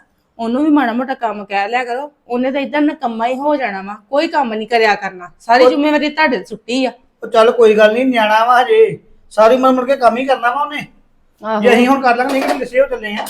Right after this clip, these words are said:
Speaker 1: ਵਿਆਹਿਆ ਗਿਆ ਨਾ, ਹਜੇ ਨਿਆਣਾ ਹੀ ਆ ਤੁਹਾਡੇ ਭਾ ਦਾ।
Speaker 2: ਉਹ ਚੱਲ ਕੋਈ ਗੱਲ ਨਹੀਂ, ਤੂੰ ਏਦਾਂ ਕਰ, ਚਾਹ ਘੁੱਟ ਕੇ ਮੈਨੂੰ ਵੀ ਦੇ ਦੀ, ਤੇ ਫਿਰ ਪੀ ਕੇ ਤੇ ਮੈਂ ਪੱਠਿਆਂ ਪੁੱਠਿਆਂ ਵਾਲੇ ਪਾਸੇ ਜਾਣਾ ਵਾ।
Speaker 1: ਹੁਣ ਇਹਦੇ ਚ ਮੈਨੂੰ ਮਾਸਾ ਦੁੱਧ ਪਾਉਣਾ ਪੈਣਾ ਵਾ।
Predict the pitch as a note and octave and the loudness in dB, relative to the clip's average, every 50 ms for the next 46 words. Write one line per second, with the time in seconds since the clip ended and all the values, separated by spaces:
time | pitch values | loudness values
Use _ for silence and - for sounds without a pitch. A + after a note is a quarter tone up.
0 | - - G#3+ G#3+ G3+ F#3+ G3+ G#3+ B3 C#4 B3+ C4+ A#3+ A3 G#3 A3 B3 C4 C#4 C#4 | -12 -10 -4 0 2 2 4 4 2 4 4 4 4 4 2 0 0 0 0 0
1 | B3+ B3 A3+ G#3 G#3 G3+ F#3 F3+ F3 F3+ F#3+ G#3+ A3+ A3 A3+ A#3+ A3+ G3 F#3 - | 0 -2 -4 -4 -4 -4 -4 -4 -6 -10 -10 -10 -10 -8 -6 -6 -6 -6 -10 -10
2 | F#3+ F#3+ G3+ G3 F3+ F3+ _ _ _ _ _ - - - - - - G3+ E3+ - | -8 -8 -8 -8 -10 -14 _ _ _ _ _ -6 -6 -6 -6 -6 -8 -8 -6 -2
3 | F#3+ F3+ F3 - - F#3 E3+ E3+ D#3 F3 E3+ E3 E3+ F3+ F#3 D#3+ - _ _ _ | -2 -2 -2 -4 -8 -8 -8 -6 -4 -2 -2 -2 -2 -4 -6 -8 -12 _ _ _
4 | _ _ _ _ _ _ _ - F#3+ F#3 F#3 - F3+ F#3 F#3 F#3 F#3 F#3+ A3 G#3 | _ _ _ _ _ _ _ -10 -8 -6 -6 -4 -4 -4 -2 -2 -2 -2 -4 -6
5 | - - _ _ _ _ _ _ _ _ _ _ _ _ _ - F3 F3+ G3+ G#3 | -10 -14 _ _ _ _ _ _ _ _ _ _ _ _ _ -2 0 2 2 0
6 | G3+ - A3+ G3 E3+ F3+ F3+ F3+ F3 E3+ F3+ G3+ G3+ G3+ E3+ D#3 E3 D#3+ D#3+ _ | -2 -4 -6 -4 -6 -6 -6 -6 -4 -4 -4 -2 -2 -2 -2 -2 -4 -8 -10 _
7 | _ _ _ _ _ _ _ _ _ - D#3+ G3+ G#3 G#3 G#3 G3 F#3+ F#3+ F3+ - | _ _ _ _ _ _ _ _ _ -6 -4 -4 -4 -4 -4 -4 -4 -2 2 2
8 | A#3 A#3+ A#3 A#3+ - - G3 G3 G3 - - F#3 G3+ G3+ G3+ F3+ G3 G3 G3 G3 | 2 2 2 -4 -8 -6 -6 -6 -6 -8 -8 -8 -8 -8 -6 -4 -4 -4 -4 -4
9 | F#3+ F3 F3+ F#3 F#3 F3+ E3+ D#3+ D#3+ E3 E3+ E3 B3 A#3+ A#3 A#3 B3 A#3+ C4+ C4+ | -4 -6 -6 -6 -8 -6 -6 -6 -8 -12 -12 -10 -8 -6 -4 -6 -6 -6 -6 -6
10 | C4 C4 B3+ A#3+ A#3 A#3 A#3 G3 G3 F#3+ F#3 A3 A#3+ C4+ C4 B3 A#3 A3+ A3+ A3+ | -6 -4 -4 -4 -4 -4 -6 -8 -8 -10 -10 -10 -10 -10 -8 -8 -8 -8 -10 -12
11 | G#3+ G#3 G#3 G#3 G#3+ | -12 -14 -14 -16 -18